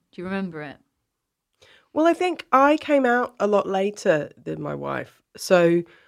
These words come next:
Speaker 2: I think I'd always thought I would have children. Um, whereas she,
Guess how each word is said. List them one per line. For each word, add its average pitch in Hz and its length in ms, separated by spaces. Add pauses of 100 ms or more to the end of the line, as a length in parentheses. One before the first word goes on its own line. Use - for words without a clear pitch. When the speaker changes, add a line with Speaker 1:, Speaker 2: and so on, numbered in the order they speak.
(260)
Speaker 2:
I 208 180
think 226 240
I'd 190 180
always 180 600 (120)
thought 185 360
I 156 120
would 151 160
have 180 220
children. 156 540 (560)
Um, 156 540
whereas 170 420
she, 175 600